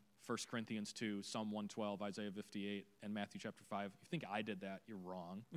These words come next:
<laughs> It's, it's been done for us. It's these beautiful things of these just passages just connect, and it's insane. Last week was a good example. This week's a good example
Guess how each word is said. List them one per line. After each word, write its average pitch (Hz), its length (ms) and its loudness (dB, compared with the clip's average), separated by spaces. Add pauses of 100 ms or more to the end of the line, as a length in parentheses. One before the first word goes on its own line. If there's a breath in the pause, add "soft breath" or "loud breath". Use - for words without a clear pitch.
<laughs> 160 80 -4 (1040 soft breath)
It's, - 260 -6
it's - 100 -10
been 110 160 -4
done 113 140 4
for 131 160 2
us. 117 80 -2
It's 110 100 -4
these 107 120 -6
beautiful 131 420 4
things 139 320 2
of 104 120 0 (320)
these 107 140 -2 (140)
just - 160 -10
passages 170 440 0
just - 200 -4
connect, 113 420 4
and 101 80 -4
it's - 120 -8
insane. 92 480 -4 (1040 soft breath)
Last 139 260 8
week 160 120 10
was 127 140 8
a - 20 2
good 120 140 4
example. 113 340 0
This 123 180 -2
week's 156 180 -4
a - 20 -6
good 113 160 -8
example 107 340 -10